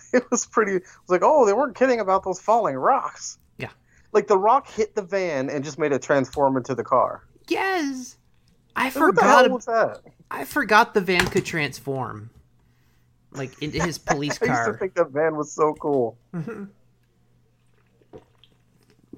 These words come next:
Speaker 2: It probably is, but its driver is still a moron.
Speaker 1: Uh, yes, he is.
Speaker 2: Bruh. And somehow,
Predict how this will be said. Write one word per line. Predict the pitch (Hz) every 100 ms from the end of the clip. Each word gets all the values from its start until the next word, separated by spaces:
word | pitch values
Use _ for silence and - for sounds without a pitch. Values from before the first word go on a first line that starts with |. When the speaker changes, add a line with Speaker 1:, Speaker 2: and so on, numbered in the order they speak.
| - - - - - _ _ _ - - _ _ _ -
Speaker 2:
It | 165
probably | 208 202 208 214 214 220
is, | 240 220 202 170
but | 156 156 - _ _ _ _ _ _ _ - -
its | 180
driver | 143 165 185 190 190
is | -
still | 202 185
a | 147
moron. | 147 175 127 120 113 131 147 _ _ _ _ _ _ _ _ _ _ _ -
Speaker 1:
Uh, | 151 180 202 214 220 226 226 226
yes, | 156 175 196 -
he | 196 151
is. | 120 120 120 120 - - _ _ _ _ _ - - - - - _ _ - - - - _ _ -
Speaker 2:
Bruh. | 151 160 147 127 - - - _ _ _ _ _ _ - -
And | 196
somehow, | 254 403 453 427 320